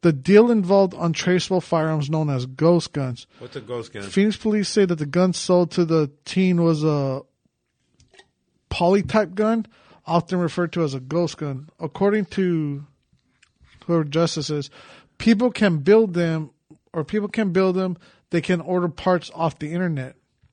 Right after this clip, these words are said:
Speaker 2: Oh, so this dude built his own
Speaker 1: Yeah.
Speaker 2: gun and sold it to his vato.
Speaker 1: The school doesn't have any metal. Oh, okay, so the school doesn't have any metal detectors, so it was unknown to the officials how the weapon was brought onto school property. Blah, but yeah,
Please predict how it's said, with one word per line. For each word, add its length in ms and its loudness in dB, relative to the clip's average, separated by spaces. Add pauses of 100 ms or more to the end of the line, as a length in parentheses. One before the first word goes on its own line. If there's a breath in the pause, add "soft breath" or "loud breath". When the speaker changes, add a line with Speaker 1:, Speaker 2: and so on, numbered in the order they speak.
(400)
Speaker 2:
Oh, 180 -2
so 200 -2
this 100 -4
dude 200 -2
built 240 4
his 180 -2
own 140 0
Speaker 1:
Yeah. 80 0
Speaker 2:
gun 220 2
and 80 -2
sold 260 -2
it 140 -6
to 100 -10
his 120 -10
vato. 280 -12
Speaker 1:
The 100 -6
school 320 -4
doesn't 260 -4
have 140 -4
any 160 -6
metal. 640 -6
Oh, 160 4
okay, 220 0
so 160 0
the 80 2
school 240 4
doesn't 180 4
have 100 4
any 120 2
metal 280 2
detectors, 680 -4 (340 soft breath)
so 320 0
it 20 2
was 140 0
unknown 360 -2
to 80 -2
the 120 -2
officials 400 -4
how 100 -2
the 80 -4
weapon 300 -4
was 100 -6
brought 240 -4
onto 300 -6
school 240 -10
property. 420 -6
Blah, 240 -10
but 160 0
yeah, 200 2